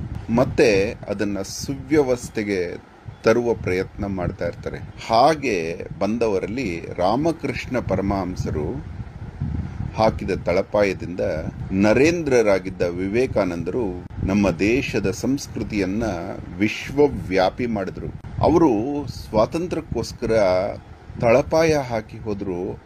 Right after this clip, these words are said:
ಅದಕ್ಕೋಸ್ಕರ ಸುಭಾಷ್ ಚಂದ್ರ ಬೋಸ್ ತನ್ನ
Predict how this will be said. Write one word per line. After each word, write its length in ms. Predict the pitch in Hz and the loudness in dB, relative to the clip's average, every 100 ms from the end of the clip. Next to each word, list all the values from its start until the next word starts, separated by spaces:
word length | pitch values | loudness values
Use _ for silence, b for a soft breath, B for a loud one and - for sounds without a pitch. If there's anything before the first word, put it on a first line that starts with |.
| - | -4
ಅದಕ್ಕೋಸ್ಕರ 600 | 104 123 113 - - 113 | -2 -2 -2 -4 0 0
ಸುಭಾಷ್ 640 | - 123 127 147 - - | 0 2 4 4 0 -4
ಚಂದ್ರ 240 | 117 104 | -2 0
ಬೋಸ್ 520 | 98 92 92 90 120 - - - | -2 -2 0 -2 -4 -10 -8 0
ತನ್ನ 260 | 123 143 170 | 4 6 6